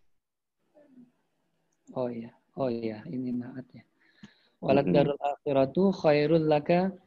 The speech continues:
Speaker 1: min darid dunya. Wala saufa yu'tika rabbuka ayuhan nabiyyu min anwa'il in'ami fil akhirati,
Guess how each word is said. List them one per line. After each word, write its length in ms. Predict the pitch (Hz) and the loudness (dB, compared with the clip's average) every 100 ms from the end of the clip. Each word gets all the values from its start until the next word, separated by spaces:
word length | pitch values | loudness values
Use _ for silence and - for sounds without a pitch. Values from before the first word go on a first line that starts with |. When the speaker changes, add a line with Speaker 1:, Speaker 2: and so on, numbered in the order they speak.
| _ _ _ - | _ _ _ -6
Speaker 1:
min 360 | 143 147 143 | -2 0 0
darid 520 | 139 143 147 139 143 - - | 2 4 4 0 -2 -8 -4
dunya. 520 | 160 151 143 117 104 _ _ _ _ _ _ _ _ _ _ _ _ _ _ _ _ _ _ _ _ _ _ - | 0 2 2 2 -2 _ _ _ _ _ _ _ _ _ _ _ _ _ _ _ _ _ _ _ _ _ _ -2
Wala 320 | 135 131 131 | 0 2 0
saufa 800 | 123 147 151 156 - 160 165 - _ _ _ | 0 0 0 -2 -2 0 -2 -6 _ _ _
yu'tika 1040 | - 165 - - - 151 151 147 156 156 147 | 0 0 0 -10 -6 -4 -4 -2 2 2 2
rabbuka 720 | 151 - 143 123 151 180 226 220 _ _ _ _ _ _ - | -2 -4 -8 -2 2 2 2 -4 _ _ _ _ _ _ -4
ayuhan 440 | 135 131 147 139 | -2 -2 -2 0
nabiyyu 640 | 131 123 127 143 175 202 226 - _ _ _ _ - | 0 0 -2 0 2 0 -2 -12 _ _ _ _ -8
min 320 | 143 139 - - | -2 -2 -4 -6
anwa'il 880 | 143 143 139 143 143 - 165 185 220 _ _ | -4 -2 0 0 -2 -2 -2 -2 -6 _ _
in'ami 1040 | 156 147 131 135 143 151 160 170 180 190 190 233 - | -4 -2 -2 -4 -2 0 0 0 0 -2 -4 -14 -6
fil 240 | 151 143 | -6 -4
akhirati, 840 | - 147 143 139 147 139 135 - | -6 -4 -4 -4 -2 -2 -2 -8